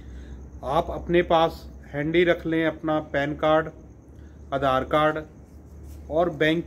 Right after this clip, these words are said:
की कॉपी या चेक, ये सारी डिटेल अपने पास में रख लें।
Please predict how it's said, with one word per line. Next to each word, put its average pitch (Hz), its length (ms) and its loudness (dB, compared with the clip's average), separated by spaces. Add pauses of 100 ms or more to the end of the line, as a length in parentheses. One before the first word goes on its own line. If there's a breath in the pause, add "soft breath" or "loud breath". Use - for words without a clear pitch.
की 190 120 -6
कॉपी 165 580 0
या 156 100 6
चेक, 147 300 -4 (1400 loud breath)
ये 175 200 6
सारी 180 320 0
डिटेल 160 400 0
अपने 160 260 0
पास 147 420 0
में 143 480 -2
रख 135 240 -2
लें। 165 240 0